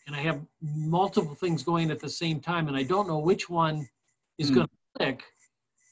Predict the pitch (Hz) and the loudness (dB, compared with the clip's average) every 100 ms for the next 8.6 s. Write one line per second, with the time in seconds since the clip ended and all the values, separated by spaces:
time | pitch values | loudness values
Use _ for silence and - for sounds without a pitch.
0 | - 165 165 180 262 302 208 170 160 165 | 0 2 4 6 6 6 4 4 2 -2
1 | - 175 165 151 175 175 139 120 220 311 | -6 -2 0 2 2 0 -4 -2 2 4
2 | 240 151 147 - 147 165 180 165 151 139 | 6 4 2 -6 2 4 6 4 4 -2
3 | - 165 - 151 120 - 285 285 202 156 | -8 -10 -6 -6 -6 0 0 0 -2 -2
4 | 147 139 135 131 139 _ _ _ _ _ | -6 -4 -4 -4 -8 _ _ _ _ _
5 | 135 156 208 208 175 180 156 180 175 - | -12 4 6 8 6 4 2 0 -2 -4
6 | 135 175 156 107 147 147 156 196 170 131 | -2 0 0 -2 -2 0 4 2 2 -2
7 | 165 151 131 120 - _ _ _ _ _ | -4 -2 -2 -4 -12 _ _ _ _ _
8 | _ 160 190 220 170 | _ 4 8 8 8